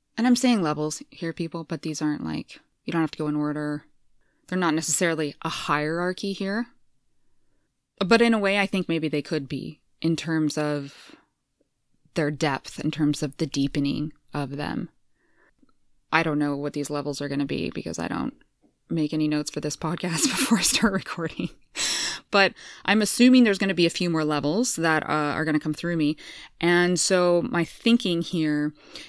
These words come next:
is that with each level, there's a deepening. So it's, like, maybe a harder level to go in as we go up in levels, but there's also more freedom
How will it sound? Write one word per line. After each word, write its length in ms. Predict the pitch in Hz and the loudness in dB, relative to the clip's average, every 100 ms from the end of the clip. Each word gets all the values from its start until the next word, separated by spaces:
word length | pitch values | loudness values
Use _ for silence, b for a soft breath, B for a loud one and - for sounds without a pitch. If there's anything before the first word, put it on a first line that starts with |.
| B | B
is 260 | 170 165 | -2 0
that 120 | 165 | 2
with 160 | 165 175 | 2 2
each 300 | 190 202 - | 2 2 2
level, 420 | 170 185 180 175 | 0 2 4 2
there's 240 | 160 175 156 | 2 0 2
a 80 | 151 | -2
deepening. 720 | 151 175 180 151 62 64 - B B | -2 -4 -2 -4 -2 -4 -6 B B
So 280 | - - 170 | -6 2 4
it's, 140 | 175 180 | 4 2
like, 160 | 160 | 2
maybe 420 | 180 185 208 190 - | 2 2 2 0 -2
a 80 | |
harder 680 | 165 - - 190 190 196 202 | -6 -8 -6 0 2 2 2
level 300 | 190 175 170 | 2 0 0
to 160 | 165 175 | -2 -2
go 240 | 170 160 | 0 0
in 340 | - 147 160 214 | 2 4 4 4
as 340 | - 143 151 | 0 -2 -2
we 100 | 156 | -4
go 220 | 151 147 - | -2 -4 -2
up 180 | 143 156 | -2 0
in 160 | 156 | 0
levels, 320 | 135 135 180 | 0 0 0
but 140 | - 180 | 0 -2
there's 160 | 156 | -2
also 220 | 160 151 160 | -2 -2 -2
more 180 | 147 | -2
freedom 760 | 147 - 170 165 151 131 76 | -4 -8 -6 -4 -2 -4 -6